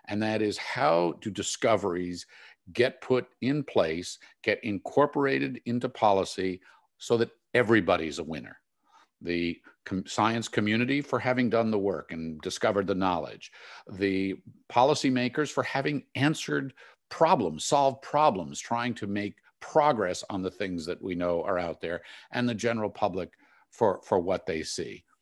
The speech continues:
Whether it's going to the space station or coming up with,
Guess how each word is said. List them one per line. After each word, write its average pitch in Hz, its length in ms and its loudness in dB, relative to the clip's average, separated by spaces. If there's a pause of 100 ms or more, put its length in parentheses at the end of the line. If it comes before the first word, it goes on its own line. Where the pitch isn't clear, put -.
(580)
Whether 101 220 0
it's 98 140 -6
going 135 240 2
to 120 80 -8
the 120 80 -2
space 127 380 2
station 156 520 -4 (460)
or 101 160 0
coming 117 380 0
up 110 280 -2
with, 95 380 0